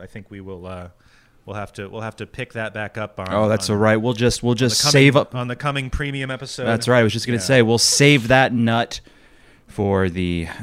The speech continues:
Speaker 2: Patreon episode over at patreon dot com slash feeling well.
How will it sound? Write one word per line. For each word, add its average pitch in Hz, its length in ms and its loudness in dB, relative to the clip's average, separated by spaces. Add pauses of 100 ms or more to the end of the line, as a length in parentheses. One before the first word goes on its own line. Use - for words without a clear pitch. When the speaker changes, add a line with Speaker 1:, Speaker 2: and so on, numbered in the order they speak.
(240)
Speaker 2:
Patreon 110 540 -2
episode 98 680 -6
over 87 200 -8
at 73 100 -10
patreon 92 400 -8
dot 85 220 -10
com 90 280 -8
slash - 300 -10
feeling 98 420 -2
well. 117 460 4